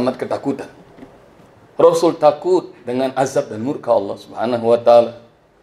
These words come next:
Maka Rasulullah sallallahu alaihi wasallam beritahukan kepada sahabat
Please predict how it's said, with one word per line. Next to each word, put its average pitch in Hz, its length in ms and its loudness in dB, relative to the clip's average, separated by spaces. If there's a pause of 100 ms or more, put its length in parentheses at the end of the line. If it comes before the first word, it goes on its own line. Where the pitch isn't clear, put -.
(160)
Maka 131 240 2
Rasulullah 147 480 4
sallallahu 127 240 2
alaihi - 80 -8
wasallam 139 240 2
beritahukan 127 480 0
kepada 117 320 0
sahabat 117 560 -2